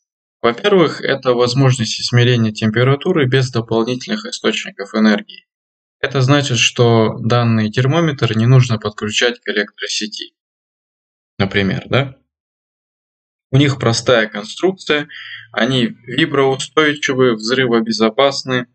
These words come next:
и у них доступная цена. А какие у них основные недостатки? Ну, во-первых, это невысокая точность измерений. И это трудность ремонта при разгерметизации измерительной системы.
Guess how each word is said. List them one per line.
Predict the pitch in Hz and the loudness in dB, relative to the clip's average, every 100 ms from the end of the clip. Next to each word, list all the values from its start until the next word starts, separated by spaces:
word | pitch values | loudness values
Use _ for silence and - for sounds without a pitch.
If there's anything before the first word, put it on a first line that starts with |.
| _ _ _ _ - - _ | _ _ _ _ -18 -18 _
и | - 127 135 | 0 0 2
у | 120 | 2
них | 120 127 - | 4 4 2
доступная | 113 - 120 113 - 104 | -2 0 0 -2 -4 -4
цена. | 104 - 104 98 - - - _ _ _ _ _ - - - | -4 -2 0 -2 -6 -12 -20 _ _ _ _ _ -16 -14 -8
А | 131 | -4
какие | - 123 208 | -2 0 2
у | 202 165 | 4 4
них | 156 135 - | 2 0 0
основные | 117 127 123 131 | 0 2 6 6
недостатки? | 127 113 113 - 104 101 - | 6 4 0 0 -2 -2 -4
Ну, | 110 160 | 0 2
во-первых, | 151 131 165 170 123 123 | 4 2 0 0 0 -2
это | 127 117 | -4 -2
невысокая | 117 117 117 127 127 110 | -2 -2 0 0 2 0
точность | 107 113 - 95 - | 2 -2 -2 -6 -10
измерений. | 107 113 110 107 95 - _ _ _ _ - - - - | -6 0 2 2 -2 -6 _ _ _ _ -20 -20 -20 0
И | 120 | 2
это | 123 123 | 4 2
трудность | 120 135 127 117 - 113 | 2 0 2 0 0 2
ремонта | 117 139 165 117 | 4 4 2 0
при | 107 123 135 - | -4 -2 -2 -2
разгерметизации | - 120 110 120 113 113 107 110 113 127 127 113 110 | 0 0 0 -4 -2 -2 -2 -2 0 0 -2 -6 -6
измерительной | 107 107 110 110 - 107 | -4 -2 -2 -4 -4 -2
системы. | 107 110 - 110 101 - | -2 -4 -2 -2 -2 -6